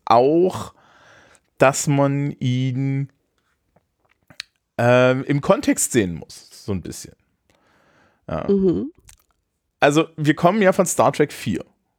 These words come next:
Speaker 1: Ja?
Speaker 2: Ja.
Speaker 1: Und welche Qualitäten hatte Star Trek vier?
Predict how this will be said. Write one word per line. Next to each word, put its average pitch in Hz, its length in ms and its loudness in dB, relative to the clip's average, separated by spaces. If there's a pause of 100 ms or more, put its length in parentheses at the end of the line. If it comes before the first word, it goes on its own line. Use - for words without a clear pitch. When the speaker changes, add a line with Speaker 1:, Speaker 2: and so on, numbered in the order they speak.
(500)
Speaker 1:
Ja? 135 260 -4 (880)
Speaker 2:
Ja. 185 200 2 (880)
Speaker 1:
Und 147 300 2
welche 127 640 0
Qualitäten 151 680 2
hatte 127 220 0
Star 110 300 2
Trek 101 220 -4
vier? 226 440 -2